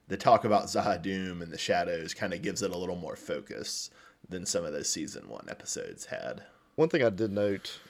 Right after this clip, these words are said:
Speaker 2: uh, that I almost forgot to mention, uh, what's his name? Amos actually, like, says that this creature, when he encountered it before, can go through walls.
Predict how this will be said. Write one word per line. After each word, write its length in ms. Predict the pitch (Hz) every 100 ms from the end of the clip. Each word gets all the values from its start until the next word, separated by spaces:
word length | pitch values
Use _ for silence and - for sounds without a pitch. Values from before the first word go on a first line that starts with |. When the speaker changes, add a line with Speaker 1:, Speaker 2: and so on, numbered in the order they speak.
| -
Speaker 2:
uh, 280 | 98 104 101
that 160 | 98
I 100 | 98 85 - -
almost 300 | - 107 98
forgot 240 | - 98 92
to 40 |
mention, 400 | 95 98 - 92 - - _ _ - _ _ _ _ _ _ _ _ _ _ _ _ _
uh, 60 | - - - -
what's 140 | -
his 100 | -
name? 120 | - - _ _ -
Amos 300 | 123 156 -
actually, 540 | 120 - - 113 104
like, 400 | 98 98 92 - _ _ _ _ _
says 480 | - - 117 113 90
that 280 | 101 85 82
this 180 | 95 -
creature, 560 | - 113 - 98 92
when 120 | 95
he 80 | 98
encountered 380 | 101 - 104 95
it 80 | 95
before, 300 | 90 107 101
can 160 | 95
go 160 | 92 92
through 500 | - - - 92 104
walls. 500 | 80 73 65 82 -